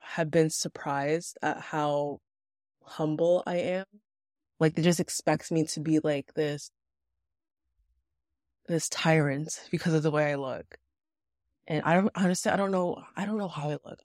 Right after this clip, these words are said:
I'm, I'm just, I'm just putting myself in the attractive category because of how other people perceive me, but I don't, I don't think of myself as anything. Um, I'm not attracted to males,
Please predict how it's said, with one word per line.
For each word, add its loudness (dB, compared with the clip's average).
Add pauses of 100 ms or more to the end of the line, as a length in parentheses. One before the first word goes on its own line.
(120)
I'm, -2
I'm 2
just, 0
I'm -2
just -2
putting 2
myself -2
in 0
the 4
attractive -4
category -2
because -8
of -4
how -2
other -2
people -8 (500)
perceive 0
me, 0
but -8
I 0
don't, -2 (160)
I -8
don't -6
think 0
of -6
myself -6
as -8
anything. -10 (920)
Um, -14 (500)
I'm 0
not 4
attracted -2
to -10
males, -8